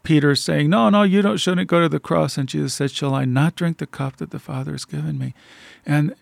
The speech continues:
it's a rhetorical question. The obvious answer is yes, but I don't wanna drink the cup. <laughs> I say, "Oh, Jesus, I've been drinking this cup for so long for myself.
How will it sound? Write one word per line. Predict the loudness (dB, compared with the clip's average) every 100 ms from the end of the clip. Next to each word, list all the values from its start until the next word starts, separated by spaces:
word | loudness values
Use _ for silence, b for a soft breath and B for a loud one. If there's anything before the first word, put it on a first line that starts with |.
| _
it's | -6 -4
a | -2
rhetorical | -2 0 0 0 0 -4
question. | -4 -4 -4 -4
The | 0
obvious | 4 4 6 4 4
answer | 4 2 0 -2
is | 0
yes, | 0 0 2
but | 4 6
I | 6
don't | 4
wanna | 2 0
drink | 2 0 0
the | -6
cup. | -4 -4 -4 -12 B
<laughs> | B -4
I | -4
say, | -2 -4
"Oh, | -2 0 0 0
Jesus, | -2 -2 0 -2 -4
I've | -2
been | 0 2
drinking | 2 2 2 0 -2
this | -2 -4
cup | -4 -2 -2 _
for | -10
so | -6 -2 0
long | 0 0 -2
for | -4 -6
myself. | -6 -4 -2 -2 -4